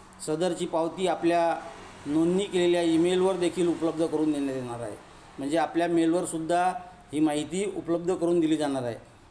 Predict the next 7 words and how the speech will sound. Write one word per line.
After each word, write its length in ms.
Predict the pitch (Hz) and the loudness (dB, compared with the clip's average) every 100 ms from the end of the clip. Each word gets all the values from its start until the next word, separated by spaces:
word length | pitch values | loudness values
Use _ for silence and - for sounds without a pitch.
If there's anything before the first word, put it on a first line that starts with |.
| - | -6
नोंदणी 360 | 147 160 185 | 0 2 2
अर्ज 260 | 202 180 175 | 2 0 0
भरताना 480 | 180 165 165 185 185 | 0 0 -2 -2 -2
काही 240 | 180 175 | 0 -2
तांत्रिक 340 | 175 156 170 165 | 0 -2 -2 -2
अडचण 280 | 160 156 | 0 2
उद्भवल्यास 680 | 160 143 156 160 175 175 160 | 2 2 2 4 4 0 -4